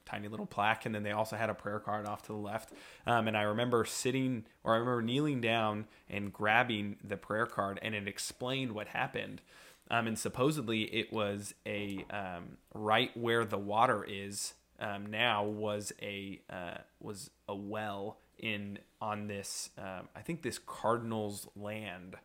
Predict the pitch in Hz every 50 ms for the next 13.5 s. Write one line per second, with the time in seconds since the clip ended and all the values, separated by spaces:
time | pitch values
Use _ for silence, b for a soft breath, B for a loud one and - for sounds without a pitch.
0 | b b b b - - 107 - - 98 190 - - - - 92 - - 143 147
1 | 143 143 135 135 143 151 143 143 135 131 - 123 110 107 104 104 101 101 110 123
2 | 135 143 151 - - - 135 120 110 101 110 104 101 - - 104 101 104 107 104
3 | 104 101 B B B B B B - 120 117 107 107 110 110 131 135 135 131 131
4 | 123 139 139 - - 127 120 - - - - 139 131 123 110 107 - b b b
5 | b _ - - - 110 107 - - - 143 123 107 101 - - - _ _ _
6 | _ _ _ _ _ _ _ _ _ _ 117 127 135 131 120 104 104 107 107 113
7 | 110 104 - - - - - 110 113 110 110 104 101 101 101 107 107 104 101 101
8 | 104 107 104 101 104 95 - - - 120 110 107 101 101 101 104 104 101 98 -
9 | - - - - 113 107 98 107 104 110 110 120 120 - 123 113 107 104 104 104
10 | 107 104 101 98 - - - 87 101 110 110 110 104 98 98 95 98 101 98 98
11 | 98 101 98 B B B B B B B 117 110 107 104 104 101 95 - - -
12 | - - - - 107 107 104 101 101 101 95 - - 92 107 127 143 143 117 101
13 | 101 95 90 90 90 90 90 - - -